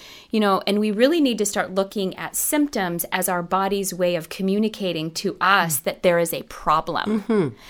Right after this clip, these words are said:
Speaker 1: Like, that, that is really, really important,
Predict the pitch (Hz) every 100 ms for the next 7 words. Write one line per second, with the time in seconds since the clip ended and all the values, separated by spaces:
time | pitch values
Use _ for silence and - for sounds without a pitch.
0 | - - 214 226 190 214 277 - 214 202
1 | 196 226 208 190 180 180 180 175 170 170
2 | 160 156 151 - - 196 - 151 131